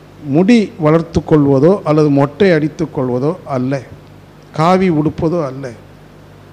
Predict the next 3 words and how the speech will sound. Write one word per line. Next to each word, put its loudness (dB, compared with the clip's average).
துறவு 2
என்பது 0
மனதை 2